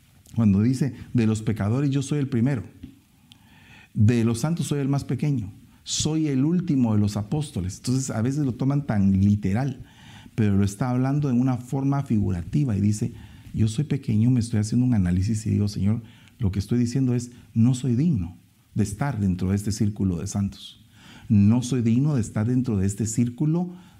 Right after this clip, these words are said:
de apóstoles. No soy digno'". ¿Por qué no soy digno? Porque, eh, en cuanto al pecado, yo era terrible. Eso es lo que está diciendo Pablo. Entonces, aquí podemos ver que Pablo le fue dada una gracia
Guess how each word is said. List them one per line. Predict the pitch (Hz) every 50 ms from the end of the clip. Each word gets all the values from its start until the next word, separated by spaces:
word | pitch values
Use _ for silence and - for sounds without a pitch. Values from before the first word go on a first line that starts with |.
| - _
de | - 113 107 110 113 120 110 123 135 - - - -
apóstoles. | - 98 - - 175 190 190 - - - 87 87 92 - - - - - - - - -
No | - 110 107 117 127 139
soy | 123 - - 123 123 117
digno'". | 117 147 175 170 131 101 85
¿Por | - 113 101 101
qué | 147
no | 147 156 147
soy | - 151 139
digno? | 139 175 185 160 117 107 -
Porque, | 113 107 98 95 - 104 92 - - - - - - - -
eh, | 110 104 101 -
en | - 98 101 98
cuanto | 95 - 92 92 98 - 90
al | 90 90
pecado, | 90 - 87 - - 160 190 208 170 107 -
yo | - - 117
era | 113 117
terrible. | 104 98 92 92 98 117 120 107 95 - - - - - _ -
Eso | - 156 208
es | 247
lo | 208
que | 160
está | 143 -
diciendo | 120 110 107 107 104 101
Pablo. | - 147 170 190 143 123 - - - - - - - _ - - - - - - - -
Entonces, | - 123 117 104 - 165 165 208 196 - - - - -
aquí | - 120 107 - - 185 226 240 240 240 - - - -
podemos | - 127 123 120 131 151 165 175 180 170 143
ver | 139 156 170 170 - - - - - - - - - - - -
que | - 120 107 104 107 104 - - - - - - -
Pablo | - 156 170 190 185 156 120 117
le | 117 107 101
fue | 107 - 113
dada | 113 113 113 113 107 104
una | 104 117 127 127 113 101 98
gracia | 101 107 120 143 151 147 - - 101 104 -